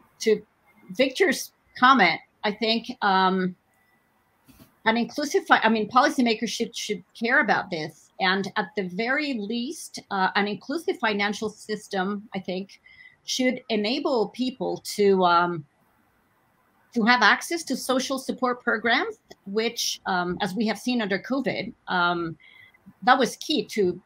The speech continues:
ensure resilience of households and businesses, and countries without this outreach were unable to effectively and rapidly reach populations in need. But, um, we need to find out also what the limits are of the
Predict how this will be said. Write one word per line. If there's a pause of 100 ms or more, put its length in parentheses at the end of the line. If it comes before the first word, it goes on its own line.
(140)
ensure
resilience
of
households
and
businesses,
and
countries
without
this
outreach
were
unable
to (180)
effectively
and (500)
rapidly
reach (340)
populations
in
need. (440)
But, (220)
um, (160)
we
need
to
find
out (400)
also
what
the
limits (160)
are
of
the